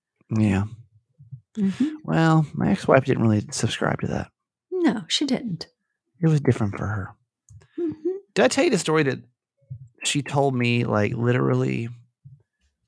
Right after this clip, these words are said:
Speaker 1: a week after we got married, that, like, she just decided that if she didn't want to be married anymore, she would just get divorced? <laughs>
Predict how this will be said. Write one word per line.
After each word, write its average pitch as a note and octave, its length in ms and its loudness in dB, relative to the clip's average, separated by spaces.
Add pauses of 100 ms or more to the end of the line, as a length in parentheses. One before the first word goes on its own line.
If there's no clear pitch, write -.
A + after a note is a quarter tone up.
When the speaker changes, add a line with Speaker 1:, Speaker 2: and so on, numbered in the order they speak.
(140)
Speaker 1:
a G#2+ 80 0
week A#2 260 2
after A#2 220 -2
we A2+ 100 0
got A2 140 0
married, G#2+ 400 -2 (160)
that, - 120 -6
like, G#2+ 280 -2
she B2 140 -4
just G#2+ 140 -4
decided G#2+ 420 0
that A2+ 100 0
if - 80 -4
she A#2+ 140 2
didn't G#2+ 320 0
want G2+ 220 0 (100)
to G#2+ 400 2 (140)
be A#2 100 2
married G#2 280 2
anymore, G#2+ 200 2
she G#2 140 -2
would B2+ 60 4
just - 120 -4
get - 100 0
divorced? A#2 360 -4 (160)
<laughs> - 20 -10